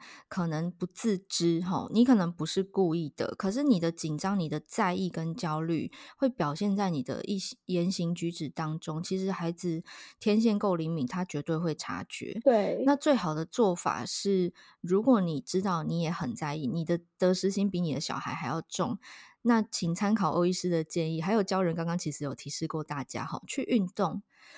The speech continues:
Speaker 1: 因为我们人的身体的设计是这样，你运动活动，不管是有氧无氧，随便，你开心就好，你选你喜欢的，你擅长的，或者你从来没有尝试过新的学习的运动都可以哦。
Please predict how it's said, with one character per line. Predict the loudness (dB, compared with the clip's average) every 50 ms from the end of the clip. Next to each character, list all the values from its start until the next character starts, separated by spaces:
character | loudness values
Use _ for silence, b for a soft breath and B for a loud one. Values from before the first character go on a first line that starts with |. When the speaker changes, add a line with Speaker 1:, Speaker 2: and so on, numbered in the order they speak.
| B B B B
Speaker 1:
因 | -4 -2
为 | 0 2 2 2
我 | 2 0
们 | 0 0 0 -2 -2 -2
人 | -2 -2 -2 0 -2 -2 0
的 | 0 0 0 2 0 -2 -2 -4 -6 -8 -8
身 | -4 0 2 4 4
体 | 4 2 0
的 | -2 -2
设 | -2 0 0 0 0
计 | 0 -4
是 | -4 -4 -6
这 | -6 -4 -4 -2 -2 0
样， | -2 -2 -2 -2
你 | -4 -2
运 | 2 2 2 2
动 | 4 2 0 0
活 | 0 -2 -4 -4
动， | -2 -2 -2 -2 -2 -4 -2
不 | -2 0
管 | 0 0 0 0
是 | 0 0 0
有 | 0 0 0
氧 | 0 -2 -2 -4
无 | -4 -4
氧， | -4 -4 -6 -6
随 | -8 -4 -2 -2 -2
便， | 0 0 0 0 0 -2 b b b b b b
你 | -10 -8
开 | -4 0 2 4 4
心 | 6 6 6 6
就 | 4 2 0
好， | -2 -2 -6 -10 -8 -4
你 | -4 -4 -2
选 | -4 -2 0 2 6 6
你 | 6 4
喜 | 2 0 -2 -4 -4
欢 | -4 -2 -2 -2 -2 -2
的， | -2 -2 -4 -4
你 | -4 -6
擅 | -6 -4 -4 -2 -2 -2
长 | -4 -8 -10 -10 -12 -10
的， | -10 -10 -6
或 | -2 -2 -2
者 | -2 -2 -6
你 | -6 -6 -8 -8 -10 B B B B
从 | -2 0 2 4
来 | 4 4 4
没 | 2 2
有 | 2 0 0
尝 | -2 -4 -4 -4
试 | -4 -2 -4 -2
过 | -2 0 -2 0
新 | 0 -2 -2 0 0 0
的 | -2 -2
学 | -4 -6 -6 -6
习 | -6 -6 -8 -8 -8
的 | -8 -6 -4
运 | -4 -4 -6
动 | -6 -6 -6 -4
都 | -2 -2 -2
可 | -2 -4 -6 -6 -4 -4
以 | -4 -6 -6
哦。 | -8 -10 -12